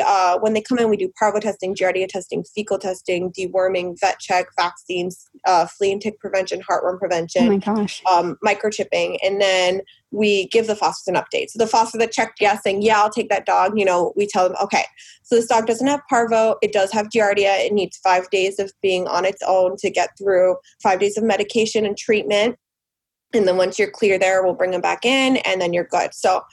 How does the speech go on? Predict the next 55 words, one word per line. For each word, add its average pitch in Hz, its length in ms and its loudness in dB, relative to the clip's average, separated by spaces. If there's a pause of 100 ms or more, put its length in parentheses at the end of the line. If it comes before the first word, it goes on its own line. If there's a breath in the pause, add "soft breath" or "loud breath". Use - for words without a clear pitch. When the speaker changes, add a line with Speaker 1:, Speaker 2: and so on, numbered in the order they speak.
(280 soft breath)
Speaker 1:
uh, 190 180 4
we 220 60 0
kinda 277 200 0
give 240 160 0
them, 214 120 0
like, 196 120 0
an - 60 -2 (100)
update. 190 300 -2
As 196 100 -2
long 196 200 2
as 202 100 -2
they're 202 100 -2
still 190 360 0
comfortable 220 1040 -2 (160)
with 208 180 0
the 196 80 -2
situation, 196 640 0
once 170 200 -4
they - 100 0
get 165 200 -4
the 175 100 -2
assessment 214 840 0
and 180 220 -2
the 180 40 -2
dog 175 500 2 (100)
and 143 100 0
everything, 240 600 0 (120)
then 196 120 2
it's 180 180 -6
great. 156 320 -2
Then 190 140 -6
they'll 180 120 -2
take 170 220 -8
them 170 240 -6
home, 165 340 -2 (440 loud breath)
you 208 100 4
know, 196 140 4
and 220 200 0
if 220 240 -2
not 190 280 0
for 220 100 -2
any 196 180 -2
reason, 196 300 0
then 202 160 2
we'll 180 140 0
just - 420 -6
typically 196 320 -2
have 180 180 -2
a 175 60 0
backup 170 420 -4
foster 160 360 -4
lined 180 260 -2
up - 220 -4
to 98 100 -10
help - 260 -6